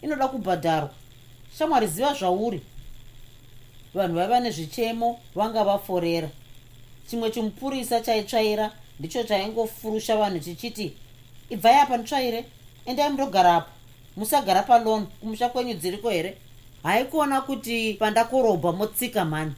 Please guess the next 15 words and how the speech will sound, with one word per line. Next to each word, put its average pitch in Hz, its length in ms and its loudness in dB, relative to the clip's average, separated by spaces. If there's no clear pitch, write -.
Munondiona 277 540 -2
sendiri 254 380 -2
bhanditi 190 400 -2
renyu. 190 320 0
Mumwe 220 360 0
mumesenja 214 720 -2
ndiye 214 220 0
akazouya 196 640 0
nguva 202 260 -2
dzanaini 165 600 -2
ndokuti, 170 680 -4
"Kwakauya 254 420 2
mapepa 240 380 0
mashoma 190 500 -4
ezvitupa 170 720 -4